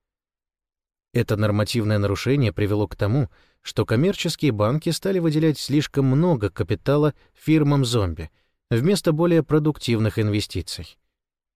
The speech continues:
А после не было никакого стимула признавать убытки по кредитам, поскольку это уменьшило бы заявленный капитал банка и привело бы к штрафам. Отсюда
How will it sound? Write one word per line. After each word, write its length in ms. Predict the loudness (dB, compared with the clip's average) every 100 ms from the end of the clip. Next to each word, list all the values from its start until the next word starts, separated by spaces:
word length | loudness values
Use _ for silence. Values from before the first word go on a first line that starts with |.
| _ _ _ _ _ _ _ _ -4
А 100 | -2
после 400 | 0 -2 2 2
не 160 | 2
было 160 | 2 2
никакого 640 | 2 2 -2 -2 0 2
стимула 540 | 0 -2 0 0 0 -2
признавать 560 | -2 0 2 0 0
убытки 400 | -2 -2 -2 -4
по 120 | -6 -2
кредитам, 580 | -2 0 -2 -6 -14 -16 _ _ _ -4
поскольку 500 | -4 -2 -2 0 0
это 320 | 0 0 -4 -8 -4
уменьшило 440 | 0 2 2 0 2
бы 280 | 2 0
заявленный 560 | 0 2 2 2 2 2
капитал 460 | 0 -4 -2 0 0
банка 400 | 0 0 -2 -4
и 20 |
привело 400 | -2 -2 0 0
бы 120 | -2
к 60 | -6
штрафам. 580 | -2 0 0 -4 -12 -14 _ _ _ _ _ _ -4
Отсюда 600 | -2 -2 -2 2 0